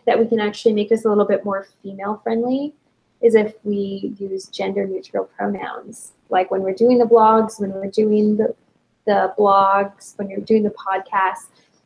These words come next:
'cause I follow a lot of them and they're giving tips to artists or producers. And it could be something from giving them advice on how to get the ladies on the dance floor.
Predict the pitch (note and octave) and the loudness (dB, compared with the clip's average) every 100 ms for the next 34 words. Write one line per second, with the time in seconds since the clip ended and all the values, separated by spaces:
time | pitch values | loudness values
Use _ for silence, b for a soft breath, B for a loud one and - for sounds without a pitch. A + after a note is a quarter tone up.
0 | - A#3 A3 - D#4+ D#4+ C#4 A3+ G3 G3+ | 0 2 4 0 4 6 8 6 6 4
1 | B3+ C4+ C#4+ D#4 D#4+ - A3 G#3 G3 F#3+ | 4 4 2 0 -2 0 2 2 -2 -4
2 | G3 - _ G#3+ G#3+ A3 G#3+ G#3+ - - | -8 -18 _ -2 2 2 2 -2 -4 -6
3 | - - - G#3 G#3 A#3 C4+ B3+ - - | -8 -8 -2 0 4 4 2 -2 -12 -20
4 | _ G#3+ G3 F#3+ F#3+ F#3+ _ - A3 G3 | _ -2 2 2 2 -2 _ -4 -2 -2
5 | G#3 B3 B3+ C#4 D4 - _ _ _ _ | -2 2 4 2 -2 -10 _ _ _ _
6 | _ _ - G#3 G#3 A#3+ G#3+ A3 G#3 A#3 | _ _ -2 0 0 0 2 2 2 0
7 | A3 G#3 G#3 G3+ A3 G#3+ G#3 G3 G3 G#3 | 2 2 2 0 2 2 2 0 2 0
8 | G#3 F#3+ F3+ - B3+ B3+ B3+ B3 A#3+ C4+ | 0 -10 -10 -4 2 4 2 2 4 4
9 | B3+ B3 B3 A#3 A3 A#3 A#3+ - - - | 4 2 2 2 4 4 4 -4 -12 -2
10 | A3 G#3+ G#3+ G#3+ G#3+ | 2 4 6 4 0